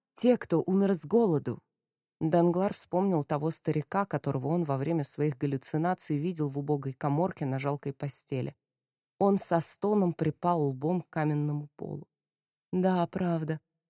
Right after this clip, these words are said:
Были такие, которые ещё больше страдали, чем я, но это были мученики». «Вы раскаиваетесь?»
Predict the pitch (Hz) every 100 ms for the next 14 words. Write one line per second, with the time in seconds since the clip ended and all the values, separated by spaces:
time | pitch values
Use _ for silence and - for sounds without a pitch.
0 | _ _ 156 185 170 160 160 170 156 151
1 | 156 156 151 - 147 151 143 - 135 -
2 | 147 139 139 139 - 151 139 139 147 151
3 | 165 160 151 156 160 151 147 - 165 -
4 | - - _ _ _ _ _ - 147 151
5 | 151 - - 226 233 175 123 - -